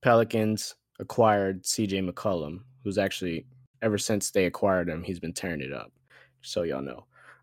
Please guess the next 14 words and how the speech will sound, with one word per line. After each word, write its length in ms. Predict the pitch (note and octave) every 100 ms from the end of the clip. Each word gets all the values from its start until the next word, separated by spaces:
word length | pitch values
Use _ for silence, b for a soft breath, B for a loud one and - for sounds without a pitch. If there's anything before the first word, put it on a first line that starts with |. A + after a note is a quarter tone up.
| A2+
Um, 460 | A2 G#2+ G2 F#2+ - _ _ _
but 400 | C3+ A#2+ A2 - _ _ -
there 100 | B2
was 140 | B2+
an 160 | A2+ A2+ -
interview 800 | E3+ F#3 A#2+ A#2 A2+ G#2 G#2 G#2+ _ _ _ _ -
I 60 |
don't 120 | C3
know 120 | C#3 B2
when 220 | B2 B2+
exactly 460 | A2+ A#2 A#2 A2+
the 100 | G2+
interview 300 | G#2+ G#2+ G2+
happened, 580 | F#2+ G#2 G2+ G2+ G2 F#2